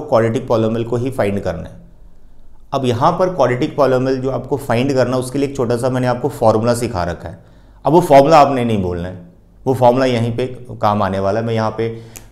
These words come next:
अ, लिख भी देता हूँ। यहाँ देखो, आपको क्या फॉर्मूला मैंने सिखा रखा है polynomial फॉर्मेशन का, के लिखना है, के is a real number।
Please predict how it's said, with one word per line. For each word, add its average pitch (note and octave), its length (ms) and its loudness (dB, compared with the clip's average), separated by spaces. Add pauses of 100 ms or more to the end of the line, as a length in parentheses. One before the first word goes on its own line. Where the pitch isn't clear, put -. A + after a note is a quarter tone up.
अ, G#2 180 -2
लिख B2+ 220 0
भी C3+ 100 0
देता A2+ 220 0
हूँ। A2+ 80 0
यहाँ A2 240 -4
देखो, G2 280 -4 (460)
आपको A2+ 220 -2
क्या B2+ 200 0 (220)
फॉर्मूला B2+ 260 0
मैंने C3 240 -4
सिखा A#2+ 280 -2
रखा A#2 220 -2
है B2 80 -4
polynomial A#2+ 400 -2
फॉर्मेशन A2+ 500 -4
का, B2+ 140 -6 (380)
के A#3 140 -2
लिखना B2 280 -4
है, B2 160 -2 (640)
के A2+ 140 0
is A2 60 2
a A#2 80 2
real A#2+ 220 0
number। A#2+ 260 0